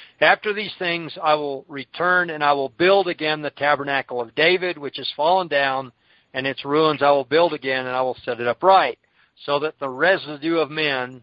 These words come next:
or the rest of men, may seek the Lord, and all the nations upon whom my name has been called, says the Lord who is doing all these things. All his works are known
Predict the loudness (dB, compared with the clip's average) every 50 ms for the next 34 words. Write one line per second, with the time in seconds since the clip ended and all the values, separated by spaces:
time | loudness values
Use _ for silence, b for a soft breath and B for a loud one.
0 | _ -6 -4 -4 -4 -4 0 2 4 4 4 2 -2 -10 -10 -10 -10 -10 -10 -10
1 | -10 -12 -14 _ _ _ _ -4 -2 0 0 -2 -2 -6 -4 -4 -4 -4 _ -4
2 | -2 0 2 2 4 4 4 2 0 -2 -6 -12 _ _ _ _ -4 -4 -4 -2
3 | 0 2 4 6 6 6 4 2 0 -2 -6 -8 -8 -8 -8 -8 -8 -10 -12 -12
4 | -14 -14 -12 -8 -6 -6 -6 -6 -8 -8 -6 -4 -4 -4 -4 -6 -8 -8 -8 -10
5 | -10 -10 -12 -14 -8 -2 2 4 4 6 4 4 0 -4 _ b b b b b
6 | b b b b b b b b b b b b 0 2 2 2 2 2 2 4
7 | 6 4 4 2 0 -4 -2 -2 -2 -2 0 0 0 0 0 0 -4 -8 -10 -8
8 | -8 -6 -6 -6 -8 -12 -16 -18 -18 -18 -18 -18 -20 _ _ _ _ _ _ _
9 | _ _ _ _ _ _ _ _ _ _ _ _ _ _ 4 6 6 6 6 4
10 | 2 -2 -2 -4 -4 -4 -4 -6 -6 -8 -8 -6 -6 -6 -4 -4 -4 -4 -6 -8
11 | -10